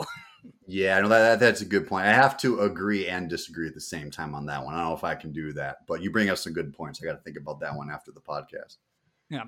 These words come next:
Speaker 1: Okay, my last one. Hollywood has a habit of doing giant C G I fights at the end of movies.
Speaker 2: <laughs>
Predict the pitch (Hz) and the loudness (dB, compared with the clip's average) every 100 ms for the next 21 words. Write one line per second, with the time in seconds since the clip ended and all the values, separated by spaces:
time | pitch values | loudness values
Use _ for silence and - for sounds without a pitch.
0 | - 208 202 - _ - 165 202 220 - | 2 4 4 2 _ -2 2 4 4 2
1 | 202 123 _ _ _ _ _ _ _ _ | -2 -2 _ _ _ _ _ _ _ _
2 | _ _ _ _ _ _ _ _ _ _ | _ _ _ _ _ _ _ _ _ _
3 | _ _ _ _ _ - - 233 285 247 | _ _ _ _ _ -8 2 4 4 4
4 | 240 220 170 175 170 165 - 156 131 170 | 4 4 2 2 2 0 -2 -2 0 2
5 | 175 185 156 147 135 151 143 135 123 135 | 2 2 -2 -4 -2 0 0 -2 -4 -2
6 | 147 160 156 - - 175 165 160 156 143 | 0 0 -2 -6 -6 -6 -4 0 2 2
7 | 139 - 151 113 110 - - 139 131 143 | 0 -2 -2 -2 -4 -8 -4 -2 0 2
8 | 139 135 131 123 127 127 107 - - - | 4 2 -2 -4 -4 -6 -8 -12 -10 -4
9 | 165 185 | 0 0